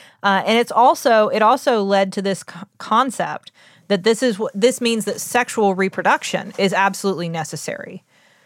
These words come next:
because sexual reproduction is a way of creating more, like,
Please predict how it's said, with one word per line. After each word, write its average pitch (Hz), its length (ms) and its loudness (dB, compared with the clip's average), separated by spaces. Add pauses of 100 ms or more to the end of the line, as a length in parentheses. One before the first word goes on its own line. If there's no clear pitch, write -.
(720)
because 196 500 2
sexual 233 380 0
reproduction 202 560 0
is 196 140 0
a 190 60 0
way 185 240 2
of 180 220 -2
creating 180 420 -2
more, 180 220 0
like, 160 380 -4